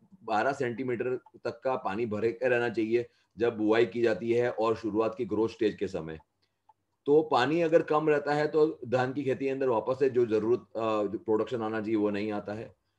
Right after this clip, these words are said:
अ, दूसरा, जो ज़मीन होती है, वो लेवल होनी चाहिए, उसको टेबल टॉप बोलते हैं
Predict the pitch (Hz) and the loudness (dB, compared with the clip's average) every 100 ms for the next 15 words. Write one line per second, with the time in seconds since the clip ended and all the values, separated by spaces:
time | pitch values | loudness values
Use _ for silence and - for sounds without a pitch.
0 | _ _ _ _ - 113 - 120 120 117 | _ _ _ _ -2 0 0 -4 -6 -4
1 | 139 156 170 117 131 98 117 139 175 151 | 2 2 2 0 0 0 0 0 0 0
2 | 151 151 151 151 113 98 107 135 123 110 | 0 2 4 4 4 2 2 4 2 0
3 | 107 107 98 110 113 135 135 127 107 101 | 0 -2 -2 -2 2 2 2 2 4 2
4 | 113 117 | 0 -4